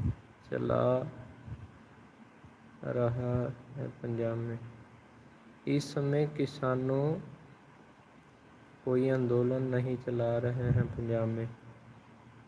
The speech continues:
यह तो ये उनकी कमेटियाँ बता सकती हैं कि उन्होंने कब आंदोलन करना है, नहीं करना, ठीक है ना जी। ये कोई किसान नेता या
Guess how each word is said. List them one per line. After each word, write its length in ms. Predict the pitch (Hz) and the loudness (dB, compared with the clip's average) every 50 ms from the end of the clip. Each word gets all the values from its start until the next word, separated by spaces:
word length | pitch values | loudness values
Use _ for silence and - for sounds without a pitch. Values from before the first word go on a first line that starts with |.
| - - - - - - - - - - - - - - - - - - - - - - | -20 -20 -20 -20 -20 -20 -20 -20 -20 -20 -20 -20 -20 -20 -20 -20 -20 -20 -20 -20 -8 0
यह 180 | 139 135 147 143 | 6 8 8 8
तो 160 | 147 160 151 | 10 8 8
ये 140 | 147 151 151 | 8 8 8
उनकी 300 | 147 147 143 147 151 143 | 6 6 4 2 2 0
कमेटियाँ 500 | - 143 135 135 131 131 139 143 139 135 | 2 4 6 6 6 6 6 4 6 6
बता 240 | 131 123 120 117 | 6 8 8 8
सकती 380 | 117 120 123 117 123 120 131 131 | 8 8 4 0 0 0 2 4
हैं 200 | 131 131 131 127 - - - - - - - - - - - | 4 4 4 2 -4 -12 -14 -16 -16 -18 -18 -20 -20 -4 0
कि 80 | 135 | 2
उन्होंने 360 | 127 131 131 131 131 131 131 127 127 135 | 4 6 6 6 6 6 6 4 6 6
कब 160 | 127 127 127 | 8 8 8
आंदोलन 500 | 131 131 127 120 123 120 123 127 123 120 | 8 6 8 8 8 10 10 8 6 6
करना 340 | 120 - 120 120 123 123 123 | 4 2 2 4 4 4 6
है, 60 | 120 | 6
नहीं 280 | 120 113 117 131 135 | 6 6 6 4 4
करना, 440 | 120 120 123 123 123 123 123 120 120 120 - - - - - - - - - - - - - - - - - - - - | 4 2 2 2 2 2 2 2 2 2 -2 -8 -16 -18 -18 -18 -18 -18 -20 -20 -20 -20 -20 -20 -20 -20 -20 -20 -6 -4
ठीक 180 | 127 123 - - | -4 -2 0 0
है 60 | 135 | 0
ना 100 | 143 147 | 2 2
जी। 200 | 143 135 123 117 - - - - - - - - - - - - - - 127 | 2 2 0 0 -2 -6 -16 -18 -20 -20 -20 -20 -20 -20 -20 -20 -8 2 4
ये 100 | 123 123 | 4 4
कोई 200 | 123 135 127 123 | 6 6 4 6
किसान 680 | 123 - 123 117 - 123 120 123 123 127 123 127 123 | 6 4 0 2 4 6 8 8 10 10 8 6 6
नेता 440 | 123 120 120 120 - 127 127 123 123 | 6 6 6 6 6 6 8 10 10
या 240 | 120 123 123 123 123 | 10 8 8 8 8